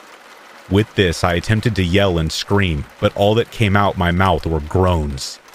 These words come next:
Thankfully, I eventually snapped out of it before the sleep paralysis could escalate further, or my worst fear of seeing a shadow person or apparition came true.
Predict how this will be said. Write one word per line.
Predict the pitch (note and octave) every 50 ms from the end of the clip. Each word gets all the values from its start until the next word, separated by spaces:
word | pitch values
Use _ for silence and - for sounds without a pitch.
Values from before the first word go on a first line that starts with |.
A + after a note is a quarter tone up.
| - - - - - - - - - - - - -
Thankfully, | - - A#2+ A2+ A2+ - - - E2+ D#2+ D#2 D2 C#2+ C#2+ D2 - - - -
I | F#2+ F#2+
eventually | G2 F2 G2 G#2+ A2+ - - - C3 B2+
snapped | A#2+ - - - A2 G#2 - - -
out | G2 F#2+ F2+
of | D#2 D2+
it | D2 D2 - - -
before | F#2+ F2 - F#2+ F2+ E2+
the | F2 F2
sleep | - - G#2 G#2+ A2+
paralysis | - - G#2+ G2+ G2+ G#2 G2 - - G2+ G2 -
could | - G2 E2
escalate | F2 E2+ - - - F2 E2+ E2+ D2+
further, | - - F2+ E2 D#2+ D2 D2+ C#2 C2+ C2+ - - - - - - - - - - - - -
or | G#2 G2+ G2+ G#2+ A2 A2
my | G2+ F#2+ F2+
worst | F2 F2+ G2 G#2 - - -
fear | - - F#2+ F#2+ F#2+ F#2
of | E2 -
seeing | - - G2+ F#2 F2+ F2
a |
shadow | - - - G#2 G2 F#2 E2 -
person | - - F2 E2 - - E2 E2 E2+ -
or | G2 F#2 F2+
apparition | F2+ F2+ - F#2 E2+ E2+ F#2+ F#2 - - E2+ D#2+ D#2+ D2+
came | - F2+ F2+ D#2+ D#2
true. | - - - G2 E2+ D#2 C#2 C2+